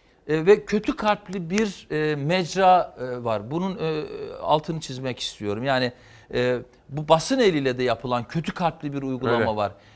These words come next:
Speaker 1: Yani illa bir taraf olacaksınız. Milletin elinde... İsmail Bey bir cihaz var. Size tutuyor. Sizin mesela milli duygularınızı ölçüyor. On üzerinden iki mi, on mu, sekiz mi? Ya böyle bir şey olabilir mi?
Speaker 2: Ya.
Speaker 1: Yani manevide kim az inançlı, kim çok inançlı?
Speaker 2: Kimin haddine,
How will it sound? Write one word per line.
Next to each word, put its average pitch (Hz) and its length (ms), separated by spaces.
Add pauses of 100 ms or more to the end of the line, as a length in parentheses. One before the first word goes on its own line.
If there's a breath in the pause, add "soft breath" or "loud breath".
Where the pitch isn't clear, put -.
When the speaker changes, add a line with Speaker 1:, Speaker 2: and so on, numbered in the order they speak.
Speaker 1:
Yani 170 300
illa 214 500
bir 202 100
taraf 185 380
olacaksınız. 131 680
Milletin 233 480
elinde... 214 500 (280 soft breath)
İsmail 202 480
Bey 175 200
bir 185 80
cihaz 196 440
var. 220 220 (320 soft breath)
Size 202 360
tutuyor. 214 560
Sizin 175 340
mesela 185 580 (240 soft breath)
milli 196 320
duygularınızı 180 640
ölçüyor. 123 440
On 190 160
üzerinden 175 560
iki 165 240
mi, 143 100
on 151 260
mu, 147 220
sekiz 151 420
mi? 117 60 (300 soft breath)
Ya 110 100
böyle 349 220
bir 233 40
şey 170 180
olabilir 131 400
mi? - 100
Speaker 2:
Ya. 104 120 (320 soft breath)
Speaker 1:
Yani 208 220
manevide 220 760
kim 254 220
az 214 220
inançlı, 202 500
kim 220 260
çok 185 260
inançlı? 143 200
Speaker 2:
Kimin 180 120
haddine, 156 540